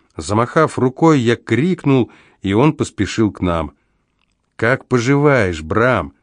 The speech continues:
спросил я, когда он схватил меня за руки. "Ты говорил, что вернешься", ответил он. "Все перемены, высадившаяся зеленая армия,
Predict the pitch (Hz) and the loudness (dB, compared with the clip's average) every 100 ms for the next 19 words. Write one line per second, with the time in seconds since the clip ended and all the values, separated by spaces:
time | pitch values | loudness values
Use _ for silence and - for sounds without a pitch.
0 | _ - 95 87 101 98 104 101 92 90 | _ -6 -4 -4 -2 0 0 0 -4 -2
1 | 95 87 80 - 101 - 98 98 101 101 | -2 -2 -6 -4 -4 -2 -2 0 0 0
2 | 107 82 - - - _ _ _ _ _ | -2 -2 -10 -18 -20 _ _ _ _ _
3 | _ - 110 107 98 _ _ _ _ _ | _ -6 -2 0 -2 _ _ _ _ _
4 | _ _ 92 110 113 113 110 - 113 107 | _ _ -4 0 2 2 0 -2 -2 0
5 | 113 123 110 - - 73 _ - 95 104 | 2 2 2 -2 -10 -14 _ -10 -6 -6
6 | 92 95 95 82 - _ _ _ _ _ | -6 -4 -4 -6 -10 _ _ _ _ _
7 | _ _ _ _ _ - - 127 - 113 | _ _ _ _ _ -10 -4 -2 -2 -2
8 | 110 110 127 123 92 82 _ _ _ _ | 0 2 0 0 -2 -6 _ _ _ _
9 | _ - 92 139 143 117 110 - 113 104 | _ -8 0 0 0 -4 -4 -2 0 0
10 | - 95 98 117 135 120 101 110 127 123 | -2 -4 0 2 2 0 -2 0 0 0
11 | 110 90 | -2 -4